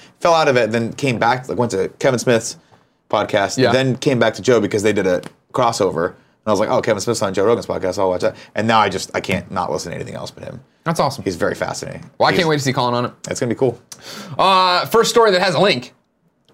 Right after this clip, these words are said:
Speaker 2: Over at Deadline.com, Mike Fleming Junior says, "Warner Brothers ponders more of The Matrix."
Speaker 1: Oh, Jesus Christ.
Speaker 2: "Warner Brothers is trying to see if there is more life in The Matrix beyond the three groundbreaking films written and directed by the Wachowskis. This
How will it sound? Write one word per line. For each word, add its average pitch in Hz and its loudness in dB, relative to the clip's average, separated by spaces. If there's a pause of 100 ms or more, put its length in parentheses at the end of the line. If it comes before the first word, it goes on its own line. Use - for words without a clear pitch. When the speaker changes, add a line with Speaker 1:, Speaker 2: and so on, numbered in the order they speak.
Speaker 2:
Over 202 6
at 180 4
Deadline.com, 160 2 (460)
Mike 156 0
Fleming 156 2
Junior 151 4
says, 151 2
"Warner 202 6
Brothers 208 4
ponders 185 4
more 175 6
of 170 4
The 180 4
Matrix." 151 2
Speaker 1:
Oh, - -4
Jesus - -10
Christ. 135 -2
Speaker 2:
"Warner 277 6
Brothers 240 6
is 196 2
trying 226 4
to 233 2
see 226 2
if 190 4
there 170 4
is 160 4
more 196 6
life 190 4
in 170 2
The 156 2
Matrix 180 2
beyond 165 4
the 165 2
three 175 4
groundbreaking 170 2
films 185 2
written 185 4
and 185 4
directed 147 2
by 139 2
the 165 0
Wachowskis. - -4
This - 2